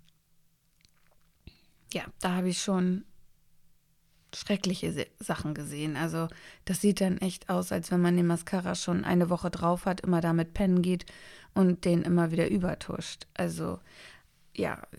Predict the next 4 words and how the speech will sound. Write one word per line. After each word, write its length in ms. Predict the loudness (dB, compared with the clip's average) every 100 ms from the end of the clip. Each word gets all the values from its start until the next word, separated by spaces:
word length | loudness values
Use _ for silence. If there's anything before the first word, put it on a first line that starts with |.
| -10 -10 -14 -18 -12
ich 200 | -12 -12 -18 -20 -18 -20 -18 -16 -18 -20
verstehe, 640 | -10 -6 -6 -4 -2 -2 -4
ich 120 | -8 -6
verstehe, 960 | -6 -6 -8 -4 -2 0 -2 -4 -8